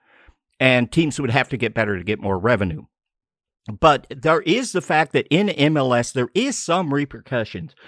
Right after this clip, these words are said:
Front office people, coaches can lose their job because the team didn't make the playoffs in certain years. That does happen, not as often as it should, but it does happen. Now they're taking away even that incentive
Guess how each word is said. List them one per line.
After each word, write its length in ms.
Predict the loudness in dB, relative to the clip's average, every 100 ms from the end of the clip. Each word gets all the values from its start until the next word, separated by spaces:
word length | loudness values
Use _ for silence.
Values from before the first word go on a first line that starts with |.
| -20 -10
Front 240 | 0 2 2
office 320 | 2 0 0
people, 340 | 2 2 2 0
coaches 480 | 2 2 2 -6
can 220 | -4 -2 0
lose 260 | 0 -2
their 160 | 0 -2
job 360 | 0 0 0 -2
because 320 | -6 -6 -6
the 60 | -8
team 320 | -2 -2 0
didn't 340 | 2 2 2
make 240 | -2 -2 -6
the 100 | -4
playoffs 680 | 0 2 0 -2 -10 -20 _ _
in 140 | -6 -4
certain 300 | -4 -4 -4
years. 300 | -6 -6 -4
That 260 | -4 -2 0
does 220 | 0 0
happen, 360 | -2 -2 -4
not 200 | 0 0
as 100 | 0
often 280 | -2 -2 -6
as 100 | -6
it 140 | -8 -6
should, 340 | -2 0 0 -6 _ -4
but 140 | -2
it 120 | -2 0
does 220 | -2 0
happen. 380 | -2 -2 -4 -14 -20 -20 -18 -2
Now 180 | 2 4
they're 140 | 2
taking 300 | 0 -2 -2
away 280 | -2 -2 -4
even 440 | -6 -4 -4 -4 -4
that 280 | -2 -2
incentive 600 | -2 -4 -4 -4 -4 -6